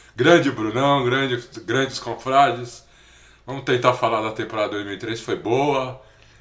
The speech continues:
Foi da, da, da, daquelas do Schumacher que ele ganhou, que teve mais disputa até certo ponto. E,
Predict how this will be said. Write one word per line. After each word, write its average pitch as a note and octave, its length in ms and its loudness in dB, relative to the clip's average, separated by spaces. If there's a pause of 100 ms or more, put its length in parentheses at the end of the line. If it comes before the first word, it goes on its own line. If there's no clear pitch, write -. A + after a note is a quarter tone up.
(300)
Foi A2+ 220 -4
da, G#2+ 220 2
da, G2+ 240 2
da, F#2+ 500 -6 (160)
daquelas G#2 400 -6
do G#2 140 -6
Schumacher G2+ 720 -4
que G2 80 -8
ele F#2+ 100 -4
ganhou, F#2+ 480 -4
que E2+ 280 -8
teve F2+ 340 -6
mais F#2 760 -8 (560)
disputa G#2 600 -6
até F#2 240 -6
certo - 340 -8
ponto. B2 800 -6 (600)
E, E2+ 840 -8